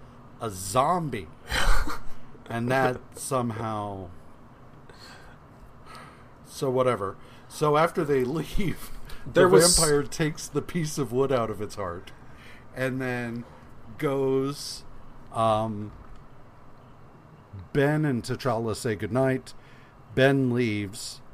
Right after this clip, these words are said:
Speaker 1: and is like, "I'll come back in the morning and we'll figure out our next move." Uh, at which point the vampire zombie, though they call it a Zuvembi here because comics code, um,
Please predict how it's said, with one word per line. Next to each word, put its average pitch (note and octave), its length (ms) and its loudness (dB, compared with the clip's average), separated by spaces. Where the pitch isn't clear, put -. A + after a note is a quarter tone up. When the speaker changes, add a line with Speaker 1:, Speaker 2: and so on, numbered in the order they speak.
Speaker 1:
and G#2 640 -4
is G#2+ 180 -4
like, G#2 360 -4
"I'll G#2+ 120 -2
come G#2+ 220 -4
back F#2 240 -4
in G2+ 60 -4
the F#2 60 -4
morning F2 360 -6
and E2+ 120 -8
we'll E2 100 -10
figure F2 380 -8
out F2+ 120 -8
our F#2+ 120 -8
next F#2 320 -10
move." B2+ 380 6
Uh, G2+ 600 4
at B2 140 6
which D3 240 8
point C3+ 380 4
the A#2 160 -2
vampire A#2 720 0
zombie, G2 680 -2
though C#3 120 8
they C#3 140 6
call D3+ 220 6
it C3+ 100 4
a C3+ 40 6
Zuvembi G#2+ 640 0
here F#2+ 220 -4
because F#2+ 680 -6
comics F2+ 420 -4
code, E2+ 300 -6
um, G2 640 -2